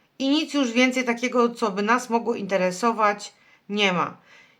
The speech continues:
Nie ma nawet po angielsku, tylko jest wszystko po holendersku. A, dwanaście miesięcy na zużycie. No to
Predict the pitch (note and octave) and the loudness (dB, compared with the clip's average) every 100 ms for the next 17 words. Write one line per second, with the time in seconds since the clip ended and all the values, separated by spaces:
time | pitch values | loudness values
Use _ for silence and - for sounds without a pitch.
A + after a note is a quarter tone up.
0 | - B3 C4 A#3+ A3+ A3 - A3 G#3 G3+ | -8 0 4 6 4 2 2 2 4 4
1 | A#3 A#3 G#3+ G3 G3+ G3+ F#3+ - A3+ - | 4 2 -4 -8 -2 -2 -2 -4 -8 -4
2 | G3 F#3+ - F3+ F#3 F#3 F3+ F3+ - G3 | -2 -2 0 4 6 6 4 0 0 0
3 | F#3 F3 E3 - - G#3 A#3+ A#3 - _ | 2 0 -2 -6 0 2 2 -2 -16 _
4 | _ _ _ _ - - - G#3 F#3+ G#3+ | _ _ _ _ -20 -2 2 4 4 4
5 | C4+ C#4 - B3 A3 G#3 B3 A#3 A#3+ - | 4 4 2 0 0 0 0 2 -2 -2
6 | F#3 G3 G3+ - _ D3+ F#3 F3 E3+ - | 0 2 2 -6 _ -6 -4 -2 -4 -6
7 | D3+ _ - - - G#3+ B3 B3 A3+ - | -14 _ -20 -16 -2 2 4 4 2 0